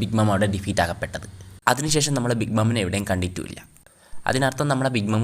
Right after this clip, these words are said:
മരിച്ചെന്നാണ്? അല്ല. ഞാനിങ്ങനെ പറയാൻ കാരണം നമ്മുടെ ബിഗ് മാമിൻ്റെ ഡ്യൂറബിലിറ്റിനെ കുറിച്ച് ഓൾ കെ കാലിൻ്റെ തുടക്കത്തിൽ കാണിക്കുന്നുണ്ട്. അപ്പോൾ അതിനർത്ഥം ഇത്രയും ഡ്യൂറബിൾ ആയിട്ടുള്ള ബിഗ് മാം അത്ര ഈസി ആയിട്ടൊന്നും ഒരു ലാവയിൽ വീണിച്ച് ചത്തുപോയിട്ടുണ്ടാവും എന്ന് എനിക്ക് തോന്നുന്നില്ല. ഇനിയിപ്പോൾ നമ്മുടെ ബിഗ് മാം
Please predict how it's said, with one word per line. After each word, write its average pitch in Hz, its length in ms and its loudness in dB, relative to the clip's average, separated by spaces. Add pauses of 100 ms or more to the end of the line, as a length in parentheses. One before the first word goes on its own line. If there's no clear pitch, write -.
(120)
മരിച്ചെന്നാണ്? 95 500 0 (220)
അല്ല. 85 120 -8 (680)
ഞാനിങ്ങനെ 165 360 4
പറയാൻ 147 240 4
കാരണം 131 220 0
നമ്മുടെ 113 220 -4
ബിഗ് 110 160 0
മാമിൻ്റെ 127 300 0
ഡ്യൂറബിലിറ്റിനെ 113 560 -2
കുറിച്ച് 98 280 -6 (720)
ഓൾ 120 180 8
കെ 139 120 2
കാലിൻ്റെ 120 440 2
തുടക്കത്തിൽ 113 440 0
കാണിക്കുന്നുണ്ട്. 90 420 -2 (340)
അപ്പോൾ 139 200 4 (120)
അതിനർത്ഥം 127 480 4
ഇത്രയും 135 280 0
ഡ്യൂറബിൾ 117 300 0
ആയിട്ടുള്ള 113 320 0
ബിഗ് - 220 -4
മാം 85 180 -2 (320)
അത്ര - 160 4 (180)
ഈസി 156 300 2
ആയിട്ടൊന്നും 107 340 2 (160)
ഒരു 110 180 -2
ലാവയിൽ 110 320 8 (100)
വീണിച്ച് 90 300 -6 (220)
ചത്തുപോയിട്ടുണ്ടാവും 87 800 -2
എന്ന് 87 100 -2
എനിക്ക് - 160 -10 (120)
തോന്നുന്നില്ല. 107 380 -2 (720)
ഇനിയിപ്പോൾ 113 300 4 (180)
നമ്മുടെ 104 260 6
ബിഗ് 104 180 -2
മാം 95 140 0